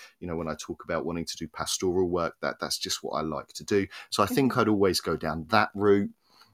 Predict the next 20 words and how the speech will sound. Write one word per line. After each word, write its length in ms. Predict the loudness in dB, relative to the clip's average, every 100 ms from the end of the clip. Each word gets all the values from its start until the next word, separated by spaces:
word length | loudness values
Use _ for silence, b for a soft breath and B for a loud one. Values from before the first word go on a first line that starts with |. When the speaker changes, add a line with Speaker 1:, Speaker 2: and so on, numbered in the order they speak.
| -4 6
Speaker 1:
Um, 520 | 10 12 10 8 0 _ -14 2
but, 320 | 4 4 0
you 120 | 0
know, 160 | 4 2
apart 360 | 2 4 4
from 140 | 2 -2
that, 220 | 0 2
maybe 320 | 4 4 4
you're 100 | 2
right. 260 | 2 0 2
I, 120 | 2
like, 240 | 2 2
I, 220 | 0 2
I 40 | 0
don't 220 | 0 0
have 180 | -2 -4
a 200 | -4 -4
lot 480 | -4 -2 -2 -2 -6
of 160 | -14 -12
preference. 540 | -14 -12 -8 -6 -6